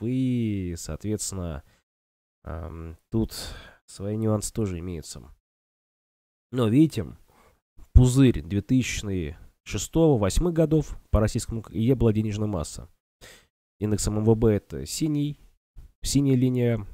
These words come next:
а денежная масса — это желтая линия. Вот, видите, пузырь еще и здесь был на фоне притока <clears throat> иностранных капиталов в российский рынок. <clears throat>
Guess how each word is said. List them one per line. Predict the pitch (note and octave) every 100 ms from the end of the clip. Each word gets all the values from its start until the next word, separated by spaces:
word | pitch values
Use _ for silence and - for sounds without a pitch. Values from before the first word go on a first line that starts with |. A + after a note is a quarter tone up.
| -
а | F2+ E2+ E2 E2 E2 F2
денежная | F#2+ G#2+ F#2+ G2+
масса — | B2+ B2 -
это | - F#2
желтая | F#2+ E2+ E2+
линия. | D#2+ D2+ C#2 _ _ _ _ _ _ _ _
Вот, | F2 F2 D2+
видите, | A#2+ A2
пузырь | - G2 F#2+ F2+
еще | F2 -
и | F#2+
здесь | F#2+ D#3+ D#3 C#3
был | C#3+ C#3+ C3+ - _ _ _ _ _ _ _ _ _ _ _ _ _ _ _ _ A2+
на | A2+
фоне | - A#2+ A2
притока | - A2 - A2 G2+ F#2+
<clears throat> |
иностранных | - - C#3+ B2+ - A#2+ A2
капиталов | - - A2+ G#2+
в | G#2+
российский | F#2+ F#2+ -
рынок. | G#2+ G2+ - -
<clears throat> | - - - F3+ C3 E2